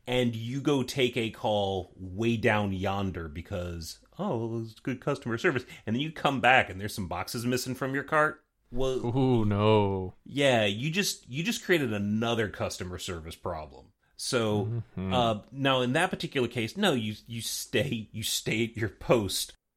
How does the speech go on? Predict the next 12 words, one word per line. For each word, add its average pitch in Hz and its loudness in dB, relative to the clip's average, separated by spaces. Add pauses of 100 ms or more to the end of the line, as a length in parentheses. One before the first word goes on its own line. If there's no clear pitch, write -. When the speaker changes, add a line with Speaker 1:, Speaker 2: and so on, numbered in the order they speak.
(200)
Speaker 1:
Um, 104 0 (160)
but 175 2 (260)
if 139 -2
you 170 0
are 127 2 (260)
going 139 2
out 127 0
to 117 -4
swoop 135 -4
for 110 -2
deck 90 -2
checks - -10